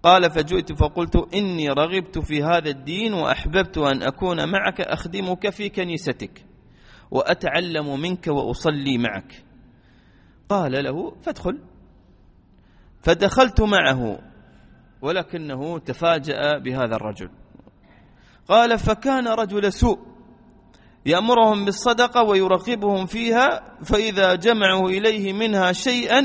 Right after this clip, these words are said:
اكتنزه لنفسه ولم يعطه المساكين." كان يأمر الناس بالصدقة ويأخذها ويخبئ المال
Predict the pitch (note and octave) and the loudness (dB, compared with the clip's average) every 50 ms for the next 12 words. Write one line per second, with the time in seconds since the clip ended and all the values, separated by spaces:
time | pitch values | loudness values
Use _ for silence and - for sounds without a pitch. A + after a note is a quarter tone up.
0 | A#3 - - F#3+ F#3 - - - G3 F#3 F#3 F3 E3+ G#3+ G3+ G3 F#3 F3 E3+ E3 | 0 -2 -4 -6 -6 -4 -4 -4 -2 -2 -4 -2 0 0 2 2 2 2 0 0
1 | F#3 G3+ F3+ - - G3+ G3+ G3+ F#3+ F3+ D#3 D#3 E3+ F#3+ F#3 D#3+ D3 D#3+ G3+ F#3 | -2 -2 -4 -4 -6 -4 0 0 2 4 4 4 4 4 0 0 -2 -4 -4 -6
2 | - - - G#3+ G#3+ G#3+ G#3+ G#3 G3+ F3 D#3 - - D#3 C#3+ C#3 - D#3 C3 G#2+ | -6 -6 -6 -4 -4 -2 -4 -4 -4 -4 -4 -4 -2 -2 -2 -2 -4 -8 -8 -8
3 | - - - _ - _ _ _ - _ _ - _ _ _ _ _ _ _ _ | -10 -14 -20 _ -20 _ _ _ -20 _ _ -20 _ _ _ _ _ _ _ _
4 | _ _ _ _ _ _ D3+ D#3+ F3 F3 F3 F3 E3+ F3 F#3 G3 F#3+ E3+ E3+ E3+ | _ _ _ _ _ _ -6 -6 -4 -4 -4 -4 -4 -6 -4 -4 -4 -4 -6 -10
5 | D#3+ - G#3+ G#3+ G#3 G#3+ G3 G3 F#3 F#3 F3+ F3+ F3+ F3 G3+ G#3+ F#3+ G#3 G#3 G3 | -8 -6 -4 -2 -2 -2 0 0 0 2 2 2 0 0 -2 -2 0 2 2 2
6 | F#3+ F#3 F3+ F3+ F3+ - A3 F3+ D#3+ E3 D#3 D3+ D3 D#3 E3 F3 G3+ A3 A#3+ B3 | 2 2 -2 -2 -2 -4 -6 -6 -4 -6 -4 -4 -4 -2 0 4 4 4 4 2